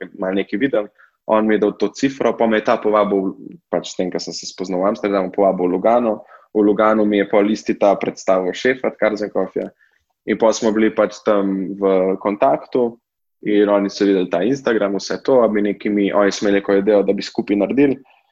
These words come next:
Sem šel jaz v Torino za, za deset dni sem bil pri njih v Torinu, spal tam, z njimi bil v pisarni, vse tako. Um, in pol smo tam delali na tem social media pro-,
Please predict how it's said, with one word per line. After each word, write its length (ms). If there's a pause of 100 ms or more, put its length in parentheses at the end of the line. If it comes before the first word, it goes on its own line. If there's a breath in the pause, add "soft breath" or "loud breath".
(100)
Sem 140
šel 220
jaz 180 (120)
v 200
Torino 500
za, 300 (840)
za 120
deset 380
dni 260
sem 200
bil 140
pri 220
njih 220
v 120
Torinu, 340
spal 460
tam, 300 (260)
z 80
njimi 220
bil 240
v 80
pisarni, 580
vse 240
tako. 300 (760 soft breath)
Um, 560 (880)
in 180
pol 140
smo 140
tam 160
delali 260
na 80
tem 240
social 380
media 280
pro-, 400